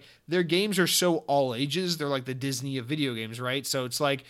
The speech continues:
you know, a new Mario comes out, a new Zelda comes out, new Animal Crossing comes out. You got everything from, like, blue-haired millennials to, like, little kids who never played the thing before to, like, grandmas. So you have just such a, a wealth and a diversity of your demographic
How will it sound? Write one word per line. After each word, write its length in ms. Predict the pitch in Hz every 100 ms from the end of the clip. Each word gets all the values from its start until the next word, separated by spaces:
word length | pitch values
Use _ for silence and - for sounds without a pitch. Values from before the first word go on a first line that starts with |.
| - -
you 80 | 143
know, 120 | 151
a 40 | 147
new 140 | 160
Mario 320 | 156 151 156
comes 200 | 156 156
out, 120 | 156 147
a 20 |
new 120 | 139
Zelda 280 | 131 135 143
comes 260 | 147 139
out, 160 | 139 135
new 140 | 131
Animal 240 | 117 143 139
Crossing 320 | 143 135 143
comes 220 | 143 135
out. 180 | 143 131 - -
You 120 | 175
got 160 | 202 196
everything 440 | 202 202 202 190
from, 200 | 175 175
like, 240 | 160 143
blue-haired 840 | 123 143 175 147 165 165 160 151 - 107
millennials 760 | 139 139 147 170 165 170 160 - - -
to, 100 | -
like, 320 | 151 143 135 127
little 260 | 151 165
kids 360 | 151 160 156 127
who 100 | 151
never 220 | 147 135
played 260 | - 196 170
the 60 |
thing 180 | 170 185
before 480 | 175 175 175 175 170 - -
to, 120 | 160
like, 180 | 147 123
grandmas. 680 | 135 160 160 139 110 113 120
So 160 | 170
you 160 | 165 175
have 220 | 214 214
just 220 | 180 -
such 200 | 214 196
a, 160 | 180 156 - -
a 80 | -
wealth 500 | 143 131 147 151 160
and 120 | 151
a 20 | 139
diversity 560 | 135 123 139 - 156
of 80 | 131
your 100 | 127
demographic 840 | 120 131 127 104 107 135 214 208